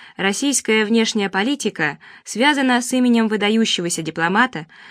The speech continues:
государственного деятеля международного масштаба, министра иностранных дел, канцлера Александра Михайловича Горчакова.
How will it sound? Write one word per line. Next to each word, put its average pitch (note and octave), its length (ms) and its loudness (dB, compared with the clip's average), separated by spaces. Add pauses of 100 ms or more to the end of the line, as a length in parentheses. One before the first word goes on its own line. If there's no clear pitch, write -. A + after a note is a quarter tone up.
(120)
государственного G#3 840 0
деятеля G3+ 480 0
международного F3 680 0
масштаба, E3+ 640 -2 (340)
министра A#3 460 2
иностранных G#3 640 0
дел, B3 300 -2 (340)
канцлера A#3+ 680 2
Александра A#3 640 2
Михайловича F#3+ 680 0
Горчакова. E3 720 -8